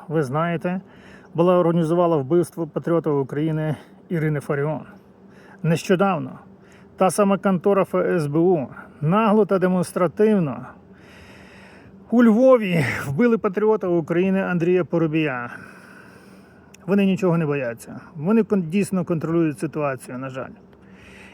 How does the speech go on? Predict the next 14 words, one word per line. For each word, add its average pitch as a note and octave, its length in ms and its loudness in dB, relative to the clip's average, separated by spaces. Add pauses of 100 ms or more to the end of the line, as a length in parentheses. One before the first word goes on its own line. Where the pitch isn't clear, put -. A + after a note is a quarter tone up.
І F3 40 -8
все F#3 180 0
це F#3+ 140 -2
відбувається F3+ 600 0
тому, F3+ 420 -2 (580)
що - 200 -4
в E3+ 80 2
Україні F#3 440 2
ще F3 240 -4
є F3 280 0
сотні F3 440 -2
тисяч E3+ 500 -2
громадян D#3+ 420 -2
України D3+ 580 -4